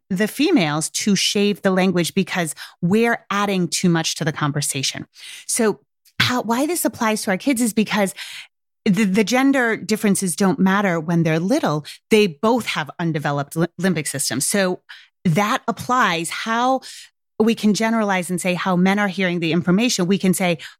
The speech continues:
both are female and male little toddlers are hearing that same thing. So we're talking too fast and we're giving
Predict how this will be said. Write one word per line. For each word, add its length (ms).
both 340
are 300
female 340
and 120
male 360
little 360
toddlers 500
are 120
hearing 340
that 240
same 240
thing. 240
So 220
we're 360
talking 520
too 200
fast 460
and 160
we're 120
giving 420